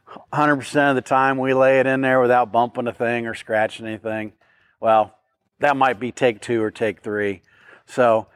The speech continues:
as you're pulling into a slip, you may have a lot of wind or a lot of current.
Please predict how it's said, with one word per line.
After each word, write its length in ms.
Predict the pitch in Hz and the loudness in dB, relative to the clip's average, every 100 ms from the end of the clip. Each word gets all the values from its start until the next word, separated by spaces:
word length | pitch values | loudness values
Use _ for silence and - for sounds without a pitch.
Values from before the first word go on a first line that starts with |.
| _ _ _ _ | _ _ _ _
as 240 | 147 170 156 | 0 2 2
you're 100 | 185 | 0
pulling 320 | 180 170 156 | 2 2 2
into 200 | 156 151 | 2 0
a 60 | |
slip, 380 | 135 - 123 123 | -2 0 0 0
you 80 | 139 | -2
may 120 | 143 | 0
have 180 | 139 127 | 2 2
a 40 | |
lot 200 | 120 117 | 2 2
of 60 | 113 | 0
wind 260 | 113 117 113 | -2 -4 -2
or 60 | |
a 80 | 110 | 0
lot 180 | 107 107 | 0 0
of 60 | |
current. 440 | - 113 110 113 | -4 -8 -6 -8